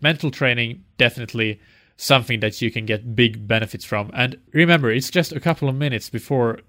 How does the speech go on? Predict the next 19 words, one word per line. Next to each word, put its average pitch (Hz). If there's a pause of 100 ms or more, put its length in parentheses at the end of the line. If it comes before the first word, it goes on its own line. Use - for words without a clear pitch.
a -
few 131
key 127
workouts 117
and 113
then 110 (280)
a -
few 147
minutes 123
a 123
night 117
the 117
weeks 120
leading 113
up 113
to 117
your 110
race. 113
That's, -